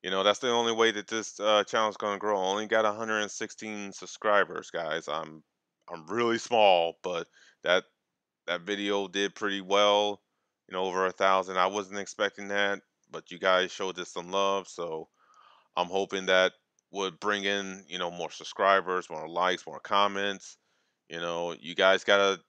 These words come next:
you know, th-, I do this for you guys, you know. I'm, I'm just doing this for fun. Um, I'm having fun doing this, and I hope you, that you guys are,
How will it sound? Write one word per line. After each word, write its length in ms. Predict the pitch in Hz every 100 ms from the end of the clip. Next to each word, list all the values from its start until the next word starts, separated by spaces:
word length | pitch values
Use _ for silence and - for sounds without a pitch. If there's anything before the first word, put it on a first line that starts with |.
| _ -
you 80 |
know, 140 | 98 92
th-, 160 | 104 -
I 100 | 92
do 220 | 95 120
this 180 | 123 120
for 140 | - 113
you 240 | 117 117
guys, 420 | 98 85 85 82
you 100 | 90
know. 280 | 87 87 87
I'm, 200 | 82 92 -
I'm 160 | 95
just 220 | 101 107
doing 260 | - 110 113
this 140 | 110
for 160 | - 98
fun. 560 | - 110 110 117 120 - _ _ _ _ _ _ _ _ -
Um, 380 | 90 87 87 -
I'm 160 | 92 95
having 280 | 113 120
fun 320 | 113 123 120 110
doing 360 | 110 117 123
this, 340 | 123 127 120 -
and 480 | 80 87 85 87 -
I 120 | 87
hope 260 | 92 98 90
you, 120 | 90
that 180 | 87 101
you 80 |
guys 540 | 90 98 95 95 90 85
are, 360 | 85 85 85